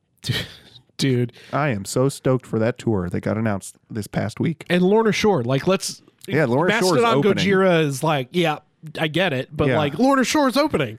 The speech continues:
Speaker 2: 'Cause Mastodon and Gojira have co-headlined together already.
Speaker 1: Yeah,
Speaker 2: And
Speaker 1: Kiss
Speaker 2: they,
Speaker 1: already.
Speaker 2: they must, yeah, dude, for real. Make a fucking crossover album, by the way.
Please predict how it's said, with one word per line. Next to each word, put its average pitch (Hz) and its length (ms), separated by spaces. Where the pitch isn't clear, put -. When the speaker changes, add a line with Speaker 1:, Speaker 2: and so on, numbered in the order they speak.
Speaker 2:
'Cause 127 220
Mastodon 214 520
and 185 80
Gojira 160 360
have 135 200
co-headlined 131 640
together 117 400
already. 98 460
Speaker 1:
Yeah, 175 220
Speaker 2:
And - 120
Speaker 1:
Kiss 220 260
Speaker 2:
they, - 20
Speaker 1:
already. 120 340
Speaker 2:
they 110 100
must, 151 260
yeah, 117 200
dude, 113 280
for 110 120
real. 110 260
Make 123 240
a 151 60
fucking 120 400
crossover 120 580
album, 139 300
by 95 120
the 90 120
way. 92 200